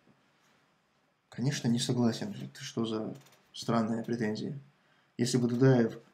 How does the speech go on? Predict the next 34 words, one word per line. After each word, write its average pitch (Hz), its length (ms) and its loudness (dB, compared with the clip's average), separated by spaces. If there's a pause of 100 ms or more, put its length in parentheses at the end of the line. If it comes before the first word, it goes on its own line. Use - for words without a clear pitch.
(160)
напал 117 440 4
на 110 100 -2
Россию, 135 640 2 (800)
то, 117 240 -4
наверное, 113 680 -2
это 110 100 -4
было 113 240 0
бы 110 100 -2
справедливое - 680 -2
замечание. - 640 -4
Если - 180 -10
бы - 80 -10
Дудаев 117 320 0
отправил, 123 480 0
как - 140 -10
ты - 80 -4
говоришь, - 260 -2
чеченцев - 480 -6 (460)
в 120 100 -4
Москву, 120 640 4 (440)
на 117 140 6
Москву, 131 600 4 (600)
то 107 100 -2
можно 120 260 2
было 113 160 2
бы 110 60 -4
сказать, 117 280 0
что - 160 -6
он - 120 -2
от-, - 240 -8
их - 320 -4
в - 100 -10
мясорубку - 540 -2
отправил. 107 480 -4